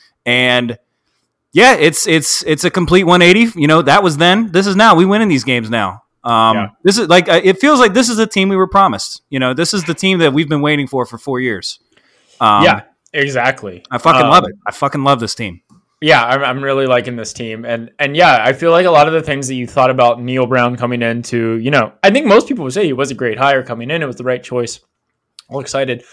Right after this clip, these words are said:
Speaker 2: What, what was promised with the Neil Brown team is a disciplined team, a, a, a tough physical team. You know, his style is, is not your tradi-, traditional air raid. Um, and, you know, I think right now this team has really, like,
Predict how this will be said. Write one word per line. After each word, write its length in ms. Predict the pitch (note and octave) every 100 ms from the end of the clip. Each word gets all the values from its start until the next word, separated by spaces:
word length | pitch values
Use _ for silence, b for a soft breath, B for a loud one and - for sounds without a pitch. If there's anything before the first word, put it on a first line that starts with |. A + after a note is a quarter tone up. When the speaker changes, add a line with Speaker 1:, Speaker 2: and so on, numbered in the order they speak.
| b b
Speaker 2:
What, 260 | D3 G3+ G3+
what 160 | F3 F#3+
was 120 | E3
promised 420 | - F#3+ F#3 F3
with 100 | E3
the 40 | D#3
Neil 160 | D3+
Brown 220 | C#3+ C#3
team 240 | B2+ D3 C#3
is 100 | B2
a 60 |
disciplined 480 | A#2 C#3+ - D3 C3
team, 400 | C3 D#3 D3 C#3
a, 120 | B2
a, 180 | B2 B2 G#2 B2
a 40 |
tough 280 | - C#3 -
physical 340 | C3 B2+ A#2+
team. 500 | G2+ C3+ B2 A#2+ A#2+ _ _ _ _
You 120 | A#3+
know, 140 | G3+ F#3
his 180 | F3
style 460 | - E3 D#3 E3 E3
is, 160 | D3+ D3
is 300 | D#3+ C3 - E3 _
not 260 | F3 D#3 -
your 80 |
tradi-, 400 | C3 C3+ C#3 D3 - _
traditional 560 | - C#3 D#3 D#3 D3 -
air 200 | B2 F3
raid. 400 | C3 G#2 A2 C3 _ _ _
Um, 460 | A#2 A#2+ A#2 A2+ A#2 C3
and, 500 | B2+ B2+ A#2+ A#2+ A#2+ _ _ _ _ _ _
you 120 | D#3
know, 80 | F#3
I 120 | C#3
think 200 | C#3+ F3
right 180 | F3 D#3+
now 200 | C3 F#3
this 220 | D#3+ D#3
team 380 | - F3 E3 D#3 - _ _ _ -
has 120 | C#3
really, 440 | D3 F3 F#3+ D#3+
like, 320 | C3+ B2+ G#2